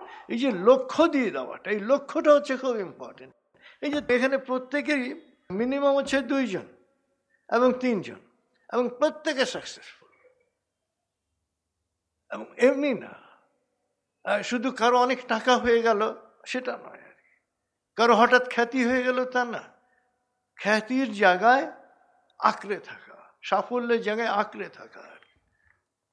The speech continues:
সন্তান হচ্ছে এরা আর কি। যে extraordinary kids, ordinary families আর কি। আসলে আমরা যে বলি যে সাধারণ ঘর থেকে অসাধারণের জন্ম হয়, অসাধারণ ঘর থেকে অসাধারণের জন্ম খুব কম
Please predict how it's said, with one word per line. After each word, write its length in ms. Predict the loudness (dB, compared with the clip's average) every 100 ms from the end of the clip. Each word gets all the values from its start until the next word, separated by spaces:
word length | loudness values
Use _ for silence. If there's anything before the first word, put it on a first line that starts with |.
| _
সন্তান 460 | -2 0 2 0 -2
হচ্ছে 280 | -14 -20
এরা 140 | -20 -20
আর 160 | -20 -20 _
কি। 80 | _ _ _ -20 _ _ _ _ _ _ 0
যে 380 | 0 0 -6 -20 _
extraordinary 840 | 2 2 4 6 6 4 2 0 0 -2
kids, 260 | -2 -2 -6
ordinary 600 | -2 4 4 2 -2 -2
families 560 | -6 -12 -14 -20 -20 -20 -20
আর 140 | _ _
কি। 220 | _ _ _ _ _ _ _ _ _ _ -8
আসলে 420 | 0 2 0 -2
আমরা 300 | -6 -2 0
যে 140 | 0
বলি 360 | -2 -2 -2 -2
যে 140 | -2
সাধারণ 640 | -2 -6 -8 -6 -4 -6 -10 _ _ _ _
ঘর 220 | -4 -4 -4
থেকে 360 | -6 -6 -4
অসাধারণের 720 | -4 -4 -4 -4 -6 -6 -8
জন্ম 320 | -6 -8 -10
হয়, 340 | -20 -20 -20 _ _ _ _ _ _ _ -4
অসাধারণ 640 | 2 4 4 2 -2 0
ঘর 200 | 0 0
থেকে 220 | -2 -2
অসাধারণের 640 | -2 -2 -4 -4 -8 -6
জন্ম 260 | -6 -6 -8
খুব 280 | -8 -10 -8
কম 240 | -10 -10